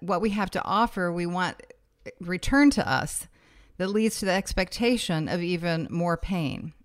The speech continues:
and ultimately distrust. If the person is unable to give to us what we expect from what we give to them, then th-, we will never establish a foundation of truth or trust.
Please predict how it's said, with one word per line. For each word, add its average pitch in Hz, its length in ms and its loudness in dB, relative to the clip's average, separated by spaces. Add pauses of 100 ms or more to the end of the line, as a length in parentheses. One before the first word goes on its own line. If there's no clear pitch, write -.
and 165 140 -4
ultimately 151 480 -4
distrust. - 760 -8 (1000)
If 180 140 -6
the 202 100 -6
person 262 640 0 (340)
is 180 220 -2
unable 190 840 -2
to 190 100 -6
give 196 260 -2
to - 160 -8
us - 460 -8 (240)
what 165 200 -6
we 180 420 -2
expect - 680 -8 (760)
from 165 180 -4
what 165 160 -4
we 160 140 -4
give 151 160 -6
to 151 160 -6
them, 143 400 -6 (800)
then 180 360 0
th-, 185 80 -4
we 196 120 -2
will 185 120 -4
never 208 320 -2
establish 175 760 -2
a - 80 -10
foundation 156 600 -2
of 147 120 -6
truth 170 500 -4
or 156 80 -6
trust. - 680 -6